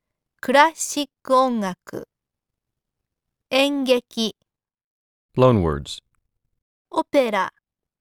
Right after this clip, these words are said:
Speaker 1: ギター。ジャズ。ダンス。ピアノ。ミュージカル。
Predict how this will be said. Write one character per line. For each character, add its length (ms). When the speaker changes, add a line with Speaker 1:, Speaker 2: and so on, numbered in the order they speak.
Speaker 1:
ギ 180
タ 460
ー。 40
ジ 100
ャ 140
ズ。 340
ダ 200
ン 140
ス。 360
ピ 200
ア 200
ノ。 340
ミ 120
ュ 120
ー 60
ジ 140
カ 220
ル。 220